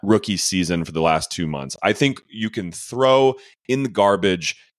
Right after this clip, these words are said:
anything that Jordan Lawlar did at the plate last year. But you saw his instincts take over in the field,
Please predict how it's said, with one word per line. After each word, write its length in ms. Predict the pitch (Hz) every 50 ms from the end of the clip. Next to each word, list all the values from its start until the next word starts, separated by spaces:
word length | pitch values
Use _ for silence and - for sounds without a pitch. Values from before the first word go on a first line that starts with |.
| _ _ -
anything 420 | 117 117 120 120 113 - 127 113
that 120 | 110 101 87
Jordan 320 | - - 98 98 98 95
Lawlar 380 | 90 90 87 87 87 87 85 73
did 160 | 90 87 85
at 100 | 82 -
the 80 | - - -
plate 360 | - - 85 80 78 76 - _ _ _ _ _ _ _ _ _ _ -
last 360 | 95 92 78 - - - -
year. 160 | - 55 50 50 _ _ _ _ _ _ _ _ -
But 180 | 110 107 -
you 160 | 123 110 113
saw 600 | 104 - - - 143 156 165 131 107 98 95 95 - _ _ _ _
his 220 | - 113 104 90 - -
instincts 500 | 120 123 131 - - - 117 110 - -
take 280 | - - 104 95 -
over 320 | 101 95 95 92 82 92 85
in 180 | - 90 87
the 60 | 82 78
field, 540 | - - - 107 92 85 78 73 76 73